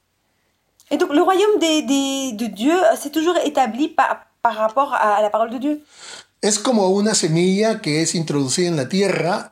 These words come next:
Speaker 2: y que con el tiempo, eh, comienza a dar frutos.
Speaker 1: Donc c'est comme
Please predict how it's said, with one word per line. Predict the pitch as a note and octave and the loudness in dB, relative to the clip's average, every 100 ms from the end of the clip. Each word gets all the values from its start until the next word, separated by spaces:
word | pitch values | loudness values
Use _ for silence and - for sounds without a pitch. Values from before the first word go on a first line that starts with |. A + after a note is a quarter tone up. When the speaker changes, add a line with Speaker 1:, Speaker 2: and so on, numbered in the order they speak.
| _ | _
Speaker 2:
y | F3+ D#3+ | -6 -2
que | F3 D#3+ D#3 D3+ D3 C#3+ E3 | 0 2 2 2 0 -2 -2
con | D#3+ | 0
el | D#3 C#3+ | 0 0
tiempo, | A3+ C#4+ F3 - C#3 A#3 G#3+ | 0 0 0 0 -4 -4 -4
eh, | C#3 C3+ | -4 -2
comienza | D#3 D#3+ E3+ D3 | 0 0 0 -2
a | |
dar | C#3 C#3 | -2 -4
frutos. | - C3 A2+ G#2 _ _ _ _ _ _ - _ D#4+ | -4 -4 -6 -14 _ _ _ _ _ _ -20 _ -4
Speaker 1:
Donc | D#4 | 0
c'est | F#4 | 0
comme | F#4+ | 0